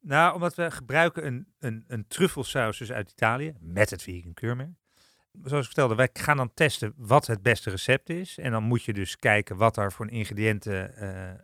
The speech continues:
grootschalig in te kopen zijn. En deze truffelsaus was het meest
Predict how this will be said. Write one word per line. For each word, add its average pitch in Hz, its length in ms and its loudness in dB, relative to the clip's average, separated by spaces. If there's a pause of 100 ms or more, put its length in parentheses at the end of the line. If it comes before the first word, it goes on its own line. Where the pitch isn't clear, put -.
(520)
grootschalig 101 800 0
in 131 140 -10
te 139 80 -14
kopen 131 300 -8
zijn. 127 240 -12 (520)
En 120 160 -2
deze 131 320 6
truffelsaus 147 1040 0 (480)
was 131 240 4
het 131 220 -2
meest 139 380 2